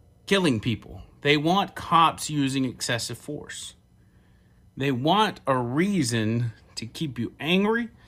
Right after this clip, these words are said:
to keep you victimized, and keep you hating your neighbor. And it's not just those people.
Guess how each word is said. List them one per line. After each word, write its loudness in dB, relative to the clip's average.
to -20
keep -10
you -4
victimized, 0
and -4
keep -4
you 0
hating 2
your 0
neighbor. -2
And -2
it's -2
not 0
just -2
those 4
people. -2